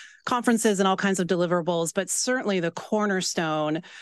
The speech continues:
of the team and really the, the genesis of practice management is around the data. If you're familiar with Dimensional, you know that that is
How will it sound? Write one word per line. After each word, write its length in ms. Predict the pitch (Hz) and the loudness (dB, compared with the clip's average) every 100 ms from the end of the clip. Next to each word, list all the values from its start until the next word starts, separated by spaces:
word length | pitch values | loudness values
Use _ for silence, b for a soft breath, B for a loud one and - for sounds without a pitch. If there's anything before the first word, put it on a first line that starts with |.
| B | B
of 280 | - 190 185 | -2 0 2
the 100 | 180 | 0
team 480 | 180 196 185 175 170 | 2 2 2 2 2
and 160 | 170 175 | 2 2
really 300 | 190 190 175 | 0 0 0
the, 260 | 170 160 | -2 -2
the 120 | 165 170 | -4 -2
genesis 500 | 185 175 185 185 175 | -2 -2 -2 -2 -4
of 100 | 165 | -4
practice 380 | 175 160 175 | -4 -4 -4
management 480 | 175 156 160 175 156 | -2 -2 -2 -2 -2
is 220 | 175 175 | -2 -2
around 320 | 170 160 156 156 | -2 -2 0 -2
the 80 | |
data. 420 | 156 160 165 180 214 | -2 -2 0 0 -2
If 160 | 185 | -2
you're 180 | 175 160 | -2 -2
familiar 380 | - 170 165 165 | -2 0 2 0
with 140 | 170 | 0
Dimensional, 520 | 175 170 180 220 214 | 0 0 0 0 2
you 160 | 208 170 | 2 2
know 160 | 165 165 | 0 0
that 140 | 165 | -2
that 160 | 165 160 | -2 0
is 240 | 165 | -2